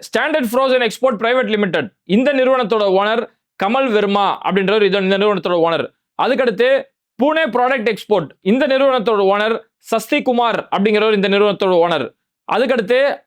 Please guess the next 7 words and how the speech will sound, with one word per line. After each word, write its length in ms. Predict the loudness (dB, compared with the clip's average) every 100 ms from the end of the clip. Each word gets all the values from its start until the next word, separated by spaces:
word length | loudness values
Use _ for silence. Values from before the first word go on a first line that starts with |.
| -6
அஸ்வினி 340 | -4 -2 0 0
அக்ரோ 220 | 0 0 2
எக்ஸ்போர்ட், 420 | 0 0 -2 -2 -8 -6 0
இந்த 100 | 2 2
நிறுவனத்தோட 460 | 2 0 0 0 0
ஓனர் 220 | 0 -2 -4 -8
கே 80 | -2